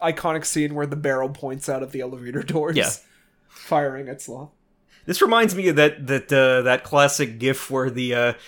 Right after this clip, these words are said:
Speaker 2: the kid gets shoved and then they put a garbage can over him and then he gets
Speaker 1: Yeah.
Speaker 2: drop kicked into the pool. It's
Speaker 1: Yeah.
Speaker 2: like that, but they're doing it with Sloth.
Speaker 1: Yeah.
Speaker 2: So. <laughs>
Speaker 1: Uh, that fuel will freeze him instantly. It does so. Sloth goes, "What a pain," and freezes. And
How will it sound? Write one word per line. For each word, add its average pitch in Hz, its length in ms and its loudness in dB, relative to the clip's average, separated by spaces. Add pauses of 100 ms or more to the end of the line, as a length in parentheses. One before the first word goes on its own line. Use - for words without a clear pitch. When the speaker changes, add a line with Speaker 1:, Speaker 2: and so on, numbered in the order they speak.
(240)
Speaker 2:
the 139 80 0
kid 147 320 0
gets 135 200 2
shoved 143 540 2
and 139 140 4
then 131 120 4
they 127 120 4
put 131 280 0
a 127 40 4
garbage 127 480 0
can 139 240 2
over 135 260 2
him 139 100 2
and 135 60 2
then 127 60 2
he 123 60 0
gets 147 200 2
Speaker 1:
Yeah. 143 100 -4
Speaker 2:
drop 131 360 2
kicked 143 240 0
into 131 180 -2
the 123 80 -6
pool. 160 400 0
It's 156 120 2
Speaker 1:
Yeah. 147 60 2
Speaker 2:
like 151 120 2
that, 143 200 8
but 127 140 0
they're 127 80 -4
doing 127 180 -2
it 127 80 -4
with - 100 -14
Sloth. 135 380 -4
Speaker 1:
Yeah. 120 120 -12
Speaker 2:
So. - 200 -6 (140)
<laughs> - 60 -2 (200)
Speaker 1:
Uh, 156 240 -2
that 180 260 -2
fuel 196 280 2
will 175 240 2
freeze 202 340 -4
him 170 100 -6
instantly. 285 580 -2 (140)
It 170 160 -4
does 226 320 2
so. 214 460 4
Sloth 180 540 2
goes, 170 320 -2
"What 175 180 0
a 165 60 -2
pain," 214 480 2
and 170 280 -4
freezes. 180 720 2
And 156 340 -4